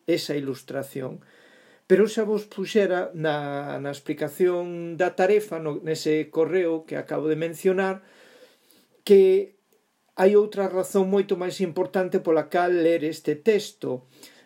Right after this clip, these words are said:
Eh, non se trata meramente da casualidade de que Kant nacera e vivira durante o século dezaoito, como outra,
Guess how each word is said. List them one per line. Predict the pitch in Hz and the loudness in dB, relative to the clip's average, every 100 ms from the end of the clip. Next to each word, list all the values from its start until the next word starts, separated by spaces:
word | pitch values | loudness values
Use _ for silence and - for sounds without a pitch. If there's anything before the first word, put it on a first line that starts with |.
| _ - | _ 2
Eh, | 180 175 220 220 | 2 2 -2 0
non | 214 233 | 2 2
se | 233 202 202 - - - | 2 2 2 -2 -6 2
trata | 196 190 160 | 2 2 -2
meramente | 175 175 170 196 196 196 165 | 0 0 0 -2 -2 -2 0
da | 156 151 | 0 -2
casualidade | - 202 196 170 165 160 165 185 147 | -2 -2 -2 -2 2 2 0 -2 -2
de | 139 | -6
que | 147 139 | -6 -4
Kant | 190 190 160 127 - | -2 -2 -4 -12 -8
nacera | 160 143 - 202 156 139 | -6 -4 0 2 2 -2
e | 143 | -2
vivira | 156 160 202 147 | -2 0 0 0
durante | 135 147 139 | -4 -8 -8
o | 143 | -6
século | 165 156 165 170 | -4 -2 2 0
dezaoito, | 160 196 202 196 - 190 190 _ - - - | 0 0 2 0 -2 -2 -4 _ -20 -20 0
como | 214 202 190 214 - | 4 4 2 -4 -2
outra, | 175 170 170 185 - | 0 0 -2 -2 -4